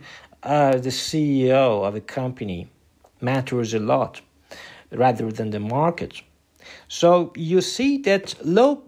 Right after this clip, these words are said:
beta factor has a very high, large, sh-, uh, Sharpe ratio. That's why in the next lecture I will talk about it. And, uh, so there are other paradigms as well. You can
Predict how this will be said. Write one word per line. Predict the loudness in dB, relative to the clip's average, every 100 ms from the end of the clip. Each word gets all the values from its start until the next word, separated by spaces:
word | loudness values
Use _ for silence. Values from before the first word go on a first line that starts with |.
| -6
beta | -4 -4 0 2 2
factor | 0 -2 -2 -4 -6 -4 -2 -4 -10 _ _ _ _ -12
has | 0 0 2
a | 0
very | 2 2 4 2
high, | -2 -4 -2 0
large, | 0 0 0 -2 -6 -18 _ _ _
sh-, | -16 -14 -12
uh, | -10 -6 -2 0 2 0
Sharpe | 0 0 0 0
ratio. | 2 2 0 0
That's | 0 0 -2
why | -2 0
in | 0
the | -2
next | 0 -2 -4 -6
lecture | -4 -4 -2
I | -2
will | -2
talk | -2 -2 0
about | -2 -4 -4
it. | -6 -8 -16 -20 _ -20 -20 -20 -20 -20 -4
And, | 2 4 2 4
uh, | 4 4
so | 2 0 4 4 2 0
there | 0 0
are | 0 0
other | 0 0
paradigms | -4 -4 -4 -2 -4 -6 -8 -10
as | -14 -6
well. | -2 0 -2 -6 _ _ _ _ _ _ _ _ -20 -20 -20 -12
You | -6 0
can | 2 2 -2